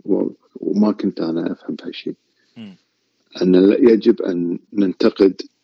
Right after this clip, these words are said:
Speaker 1: وننقد ال-، الكتب الثانية،
Speaker 2: مم.
Speaker 1: لأن إذا أنا ما قدرت أنقد، هذا يعني إني ما أقدر أقدم شيء جديد.
Speaker 2: نعم.
Speaker 1: أنت لا-، لازم تقول أن هذا غلط أو غير كافي عشان أنت تكمل.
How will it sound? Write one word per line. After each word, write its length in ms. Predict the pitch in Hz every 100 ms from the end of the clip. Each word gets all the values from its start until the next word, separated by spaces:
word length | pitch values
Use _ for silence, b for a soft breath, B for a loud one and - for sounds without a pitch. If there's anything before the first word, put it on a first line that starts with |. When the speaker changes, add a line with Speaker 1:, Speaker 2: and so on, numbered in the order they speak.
| _ _ _ _ _ _ _ _ _ 95
Speaker 1:
وننقد 540 | 101 107 - 98 - - _ _ -
ال-، 520 | 87 85 82 - -
الكتب 420 | 101 - - 95
الثانية، 580 | 87 - 90 80 82 82 _ _ _
Speaker 2:
مم. 60 | 110
Speaker 1:
لأن 260 | 98 113
إذا 280 | 113 104 107
أنا 100 | 107
ما 140 | 110 127
قدرت 580 | 110 110 113 - _ _ 110
أنقد، 440 | 104 - 101 92 _ _ _ _ _ _ _ _ _ _ _ -
هذا 240 | 90 90
يعني 200 | 95 101
إني 120 | 98
ما 140 | 107 135
أقدر 220 | 123 110
أقدم 300 | 113 101 95
شيء 200 | - 82
جديد. 240 | - - - _ _ _ _ _ _ _ _ _ 120
Speaker 2:
نعم. 220 | 107 82 -
Speaker 1:
أنت 180 | - -
لا-، 240 | 101 -
لازم 380 | 117 139 127 120
تقول 200 | 110 123
أن 140 | 113
هذا 420 | 104 113 104 101 95
غلط 260 | 101 90 - -
أو 140 | 85
غير 140 | 107 110
كافي 520 | - 104 90 110 - - _
عشان 320 | 92 104 104
أنت 460 | 147 131 139 147 180 _ _ _ _ _ _
تكمل. 420 | - 147 95